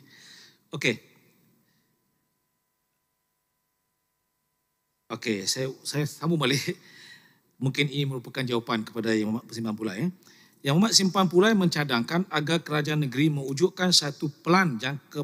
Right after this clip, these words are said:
panjang atau dasar melalui bajet yang telah dibentangkan agar lebih holistik dan komprehensif, terutamanya untuk sektor-sektor tertentu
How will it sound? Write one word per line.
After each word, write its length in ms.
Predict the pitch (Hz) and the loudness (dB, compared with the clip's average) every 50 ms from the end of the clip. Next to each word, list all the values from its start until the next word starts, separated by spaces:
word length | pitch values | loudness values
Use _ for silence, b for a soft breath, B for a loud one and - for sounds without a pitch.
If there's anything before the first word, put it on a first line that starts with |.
| 143 | -8
panjang 480 | - - 131 123 113 101 135 156 139 113 160 - b b b b b b b b b b b b | -2 0 2 2 2 4 2 2 0 0 -4 -10 b b b b b b b b b b b b
atau 400 | - 127 127 127 - 175 170 160 | -4 -4 -2 0 2 2 2 2
dasar 480 | 135 139 139 139 - - 165 175 190 185 | 4 4 6 6 6 6 4 2 2 0
melalui 400 | 151 151 151 151 151 156 160 143 | -2 -2 0 0 2 2 0 0
bajet 480 | 123 135 131 131 123 151 175 170 - | 2 0 -2 0 2 0 0 0 0
yang 160 | 147 147 135 135 | -4 -6 -6 -4
telah 160 | 143 131 123 | -4 -4 -4
dibentangkan 720 | 131 127 131 127 120 113 - 208 - - 151 185 202 214 - - | -6 -6 -6 -6 -6 -6 -6 -6 -4 -2 0 0 0 -2 -2 -4
agar 240 | 156 160 165 160 151 | -2 0 0 0 2
lebih 320 | 160 170 170 202 185 143 - 147 | 2 2 4 4 2 2 2 -2
holistik 480 | 151 147 131 - - 185 190 190 - | 0 0 0 0 0 -2 -4 -4 -4
dan 160 | - 147 147 | -6 -6 -6
komprehensif, 640 | 147 - 151 143 139 143 135 131 117 - 151 175 202 202 - B B B B B B B B B | -6 -6 -8 -8 -6 -4 -4 -4 -2 0 0 0 -2 -2 -6 B B B B B B B B B
terutamanya 720 | - - 170 175 165 175 180 185 196 202 220 240 247 247 254 254 | -2 0 0 0 0 0 0 2 2 2 2 2 2 0 -2 -2
untuk 320 | 196 190 156 - 175 175 - | -4 -4 0 0 -2 0 0
sektor-sektor 720 | - 190 190 - - 190 196 165 - - - - - 170 | -2 -2 -2 -2 -2 0 0 0 0 -2 -4 -4 -2 -2
tertentu 640 | 160 170 160 151 156 151 151 - 202 202 208 214 - | -2 -2 -4 -4 -4 -4 -4 -4 -4 -4 -4 -4 -8